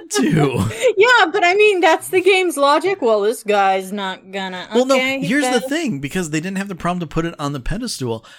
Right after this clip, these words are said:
Speaker 2: Mm-hmm.
Speaker 1: I, I put the lightsaber back on my belt, so I didn't have it out. I wasn't doing anything with it.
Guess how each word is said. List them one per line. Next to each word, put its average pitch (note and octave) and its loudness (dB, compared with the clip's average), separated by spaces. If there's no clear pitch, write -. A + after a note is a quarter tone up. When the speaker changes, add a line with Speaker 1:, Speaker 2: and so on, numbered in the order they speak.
Speaker 2:
Mm-hmm. A#3+ -8
Speaker 1:
I, F3+ 0
I A3+ -6
put A3 -4
the D3+ -8
lightsaber F3 -4
back D#3 -6
on E3+ -6
my C3 -4
belt, B2 -8
so D#3 -4
I D#3 -6
didn't G#3+ -6
have G3 -10
it D#3 -8
out. G#3+ -6
I A#2+ -4
wasn't D3+ -4
doing B3+ -6
anything A2+ -6
with G#2+ -12
it. F2+ -16